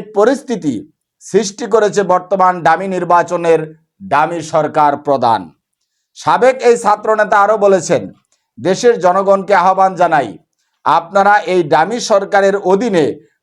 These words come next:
ডামি নির্বাচনে কেউ অংশগ্রহণ করবেন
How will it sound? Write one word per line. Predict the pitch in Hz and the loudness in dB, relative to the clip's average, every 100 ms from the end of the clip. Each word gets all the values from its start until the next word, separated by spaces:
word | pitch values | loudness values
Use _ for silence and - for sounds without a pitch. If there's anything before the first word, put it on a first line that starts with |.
| 117 101 | -8 -2
ডামি | 156 220 254 | 0 0 -2
নির্বাচনে | 233 202 208 196 196 185 139 | -2 2 0 0 -2 -2 0
কেউ | 190 185 185 - | 2 2 0 0
অংশগ্রহণ | 165 170 156 165 165 165 156 147 - _ _ | -2 -2 -6 -2 2 2 2 -2 -10 _ _
করবেন | 160 185 185 156 | 0 2 0 -2